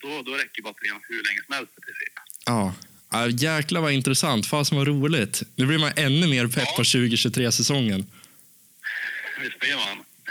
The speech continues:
Speaker 2: Ja,
Speaker 1: <laughs> Så här,
Speaker 2: shit.
Speaker 1: på vårkanten, men nu,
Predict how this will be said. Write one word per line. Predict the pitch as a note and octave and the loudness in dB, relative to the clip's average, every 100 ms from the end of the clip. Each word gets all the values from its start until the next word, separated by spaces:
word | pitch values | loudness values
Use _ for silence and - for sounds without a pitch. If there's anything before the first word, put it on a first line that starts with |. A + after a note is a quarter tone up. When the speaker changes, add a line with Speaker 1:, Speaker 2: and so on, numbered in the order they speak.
| - | -8
Speaker 2:
Ja, | A#2 A2 | -4 0
Speaker 1:
<laughs> | A2 - | 0 0
Så | - - D#3+ | 0 2 2
här, | C#3 | 0
Speaker 2:
shit. | - - - - - - - | -2 -4 -4 -6 -8 -12 -12
Speaker 1:
på | - | -12
vårkanten, | - D3+ B2 - - G#2+ G#2+ - G2+ | -8 -6 -6 -6 -6 -6 -8 -10 -8
men | B2 | -6
nu, | D3 | -8